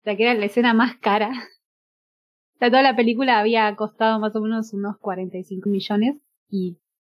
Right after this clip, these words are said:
dos se los había llevado al escenario. Todo divino. Bueno, esa es una de mis pelis favoritas, así que más o menos les conté, eh, algunos datos curiosos, porque a esta altura la mayoría de los que están escuchando ya las tendrían que haber visto. Ah, <laughs>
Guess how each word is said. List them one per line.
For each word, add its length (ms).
dos 400
se 120
los 180
había 140
llevado 280
al 80
escenario. 320
Todo 200
divino. 400
Bueno, 180
esa 120
es 60
una 180
de 60
mis 160
pelis 300
favoritas, 500
así 200
que 260
más 180
o 60
menos 200
les 180
conté, 720
eh, 320
algunos 360
datos 340
curiosos, 420
porque 160
a 20
esta 140
altura 400
la 100
mayoría 460
de 60
los 100
que 80
están 180
escuchando 440
ya 300
las 140
tendrían 400
que 100
haber 160
visto. 400
Ah, 320
<laughs> 260